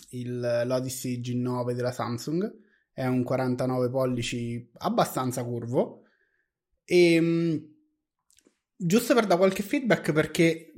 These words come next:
prima di prenderlo c'avevo un sacco di dubbi, non sapevo se mi sarei trovato bene, sarei trovato male. Ne ho sempre sentito parlare o benissimo o malissimo. Chi preferisce monitor separati, chi preferisce questo.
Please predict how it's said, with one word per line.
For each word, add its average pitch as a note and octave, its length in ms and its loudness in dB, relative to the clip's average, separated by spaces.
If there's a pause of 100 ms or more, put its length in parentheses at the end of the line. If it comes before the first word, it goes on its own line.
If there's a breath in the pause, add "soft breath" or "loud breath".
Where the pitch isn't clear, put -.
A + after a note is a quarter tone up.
(240)
prima G#3+ 300 2
di G3+ 100 2
prenderlo F3 500 4
c'avevo C#3+ 240 0
un C#3+ 80 2
sacco D#3+ 300 -2
di D3 100 0
dubbi, C3+ 280 -2
non B2+ 160 0
sapevo B2 440 -2
se - 140 -10
mi B2 120 -4
sarei B2 200 -2
trovato B2 280 -4
bene, E3 680 4
sarei B2 220 0
trovato C3 260 0
male. D3 560 2
Ne D#3 120 -2
ho G3 40 0
sempre F#3 320 4
sentito D#3 340 2
parlare D3 440 2 (420)
o A3 220 10
benissimo G#3+ 720 8
o G3 100 10
malissimo. E3 760 4 (420 loud breath)
Chi - 180 -2
preferisce D3+ 500 2
monitor C#3+ 560 0
separati, D#3+ 440 4
chi C#3+ 100 0
preferisce C3+ 460 -4
questo. C3+ 440 -4